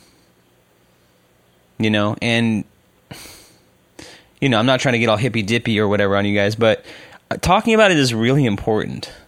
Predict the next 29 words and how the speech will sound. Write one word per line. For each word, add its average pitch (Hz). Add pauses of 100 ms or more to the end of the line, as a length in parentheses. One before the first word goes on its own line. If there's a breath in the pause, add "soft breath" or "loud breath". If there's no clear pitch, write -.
(140)
And, 113 (1400 loud breath)
you 127
know, 110
I 127
don't 135
know, 117
I 131
don't 131
know 120 (420 loud breath)
what 113
to -
say 110
about 92
that 90
necessarily, 92
except, 90 (1040 loud breath)
you 131
know, 120
I 110
think 123
a 123
lot 120
of 123
people, 110
especially 135
people 123
who 120
have 117
families, 113